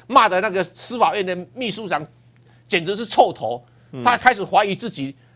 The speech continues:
Speaker 1: 的判-，法院的判决是不是真的有问题了，因为他完全答不出来啊。他只能讲说：
Speaker 2: 对。
Speaker 1: “哎呀，已经判决确定的东西啊，我们不方便做评论。”我说：“你，你是不用去检讨，判决确定就可以批评，就可以检讨嘛，对不对？”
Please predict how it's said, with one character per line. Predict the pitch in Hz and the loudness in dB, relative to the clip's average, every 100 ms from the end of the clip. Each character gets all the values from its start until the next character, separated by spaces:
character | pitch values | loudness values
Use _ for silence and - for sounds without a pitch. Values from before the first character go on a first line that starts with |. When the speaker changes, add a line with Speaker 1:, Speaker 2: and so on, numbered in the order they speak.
| _ - | _ -4
Speaker 1:
的 | 165 | -2
判-， | 165 - 190 156 139 | 2 2 2 -2 -2
法 | 151 | 0
院 | 208 | 0
的 | |
判 | 180 226 165 | -2 -2 -2
决 | |
是 | 139 196 | -4 -6
不 | |
是 | 175 | -6
真 | 208 | -2
的 | 196 | 0
有 | 131 | 0
问 | 156 156 | -2 -4
题 | - 95 | -8 -12
了， | 90 - - | -12 -14 -6
因 | |
为 | 233 | -4
他 | 233 | 0
完 | 233 | 0
全 | 220 | 0
答 | 196 185 | 0 0
不 | 190 | 0
出 | 190 | 2
来 | 156 127 | 2 2
啊。 | 127 - _ - | -2 -8 _ -6
他 | |
只 | - 127 | -4 -4
能 | 202 | -4
讲 | 131 127 | -4 -4
说： | 165 - - | -8 -12 -14
Speaker 2:
对。 | - | -6
Speaker 1:
“哎 | |
呀， | 156 151 | -4 -4
已 | 156 | -4
经 | 175 | -6
判 | 196 185 | -6 -6
决 | 151 | -6
确 | 156 165 | -8 -8
定 | 165 | -8
的 | 147 | -10
东 | 156 160 | -10 -12
西 | 143 151 | -10 -10
啊， | 151 - | -10 -12
我 | - 165 147 | -6 -4 -4
们 | 151 | -6
不 | 160 | -6
方 | 185 165 | -6 -6
便 | 165 | -8
做 | 165 170 | -8 -8
评 | 143 | -8
论。” | 151 | -8
我 | 139 | -10
说 | 151 170 | -8 -10
：“你， | 135 156 | -10 -10
你 | |
是 | 147 202 190 _ - | -8 -10 -12 _ -4
不 | 196 | -2
用 | 202 | 0
去 | 196 | -4
检 | - 151 | -4 -6
讨， | 139 92 | -6 -4
判 | - 247 | 0 2
决 | 196 | 2
确 | 185 233 | 2 2
定 | 220 202 | 2 0
就 | 208 | 0
可 | - | -2
以 | |
批 | 160 196 | -2 -6
评， | 180 143 | -6 -4
就 | 180 | -4
可 | 196 | -4
以 | |
检 | - 170 | -2 -4
讨 | 185 127 | -2 -4
嘛， | 117 | -4
对 | 135 | -4
不 | 208 | 0
对？” | 233 - | 0 0